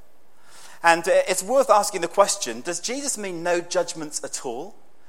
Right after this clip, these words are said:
Should we never say anything about anything that involves any conflict or judgment? Imagine if I said, "Listen, I'm sorry, I can't possibly comment on the death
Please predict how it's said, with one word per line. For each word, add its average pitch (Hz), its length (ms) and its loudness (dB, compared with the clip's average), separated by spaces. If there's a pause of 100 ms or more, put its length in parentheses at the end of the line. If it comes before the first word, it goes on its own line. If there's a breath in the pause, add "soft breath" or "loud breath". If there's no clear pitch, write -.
(140 soft breath)
Should 190 200 -6
we 190 120 -4
never 165 480 -2
say 151 320 0
anything 160 420 -4
about 139 300 4
anything 147 560 -2 (320 loud breath)
that 127 100 2
involves 135 500 0
any 127 200 -4
conflict 170 640 -4
or 117 100 -6
judgment? 160 600 -4 (480 loud breath)
Imagine 180 320 0
if 165 120 0
I 160 140 8
said, 147 240 2
"Listen, 139 260 -2
I'm 131 180 2
sorry, 117 300 4
I 117 80 6
can't 139 320 0
possibly 156 360 -2
comment 123 380 -8
on 120 100 -10
the 117 80 -6
death - 500 0